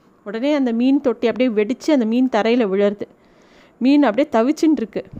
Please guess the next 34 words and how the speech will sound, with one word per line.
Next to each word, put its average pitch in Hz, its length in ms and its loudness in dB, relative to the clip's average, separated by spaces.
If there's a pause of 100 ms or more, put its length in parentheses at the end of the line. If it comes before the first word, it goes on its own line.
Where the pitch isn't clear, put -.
(180)
அதுக்குள்ள 254 360 0
அந்த 294 200 2
மீனை 269 380 2
தூக்கின்னு 277 240 0
வந்து 240 340 0
வீட்டுக்கு 247 440 -4
வந்து 208 300 -2
தண்ணியில 240 360 0 (100)
போடுறது 208 320 -2
அந்த 247 160 0
மானி. 202 340 -2 (920)
ஆ, 214 180 0
அதுக்கு 220 300 -2
அப்பயே 262 380 0
மீனுக்கு 269 420 2
வந்து 247 600 2 (120)
ரொம்ப 240 400 -2
துடிச்சு 277 520 -4
போயிடுச்சு. 208 340 -4 (380)
அஜித்தனோட 277 600 0
வீட்டுக்கு 262 400 -4
வந்த 226 260 0
அந்த 196 380 0 (380)
மீனை 285 340 2
கொண்டு 233 220 -4
வந்து 226 200 -2
சாதாரண 277 560 0
தண்ணியில 220 400 -2
போட்டுடுறாங்க. 202 600 -6 (520)
அந்த 262 200 2
மீன் 277 580 2
நீந்திண்டே 277 480 0
சொல்றது, 262 800 0
"அஜிதா, 262 680 0